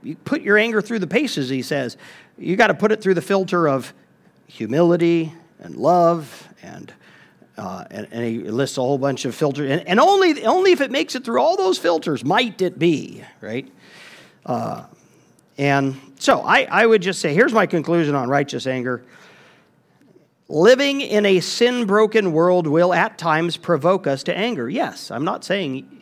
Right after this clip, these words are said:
the emotion of anger is gonna just come. And it comes because we live in a broken world, and that is, is, it, we will respond with anger, and I don't think there's anything wrong with that. But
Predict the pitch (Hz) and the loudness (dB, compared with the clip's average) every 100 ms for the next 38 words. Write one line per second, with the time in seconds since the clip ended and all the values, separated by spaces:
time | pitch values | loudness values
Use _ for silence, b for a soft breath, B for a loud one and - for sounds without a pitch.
0 | - 107 143 180 330 330 320 202 226 151 | -20 -6 -4 0 0 0 2 2 2 -2
1 | 131 180 131 156 - - 175 123 - - | -2 -2 -2 -6 -8 -8 -6 -6 -10 -20
2 | b b b b 151 165 - 254 226 180 | b b b b -6 -4 -2 -2 -2 -4
3 | 165 143 139 185 180 123 113 170 165 160 | -4 -2 -2 0 -2 -4 -2 -2 -2 -2
4 | 147 107 - - 127 135 175 - _ _ | -2 -4 -10 -10 -4 -2 -4 -6 _ _
5 | _ _ - 156 143 - - 165 143 - | _ _ -8 -6 -6 -12 -6 -6 -6 -14
6 | - 156 - _ _ _ 113 143 185 190 | -10 -10 -10 _ _ _ -6 -2 0 0
7 | 202 214 - 339 269 208 - - - _ | -2 -2 0 0 0 -2 -4 -10 -20 _
8 | - - 196 226 208 147 147 156 170 170 | -8 -2 0 2 2 0 0 0 -2 -4
9 | 156 139 226 381 190 180 117 98 - 302 | -4 -2 -2 0 0 0 -4 -8 -4 -2
10 | - | -2